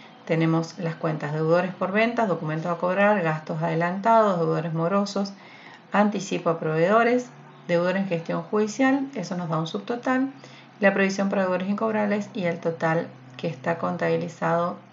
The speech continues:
en la empresa en los estados contables que vamos a auditar. En cuanto a la cuenta de deudores por venta, la empresa nos proporciona un listado al cierre, el cual está formado por cuarenta y seis cuentas,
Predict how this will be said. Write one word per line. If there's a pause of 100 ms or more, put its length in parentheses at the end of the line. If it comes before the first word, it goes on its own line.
(240)
en
la
empresa (100)
en
los
estados
contables
que
vamos
a
auditar. (1400)
En
cuanto
a
la
cuenta
de
deudores
por
venta,
la
empresa
nos
proporciona
un
listado (400)
al
cierre,
el
cual
está
formado
por
cuarenta
y
seis
cuentas,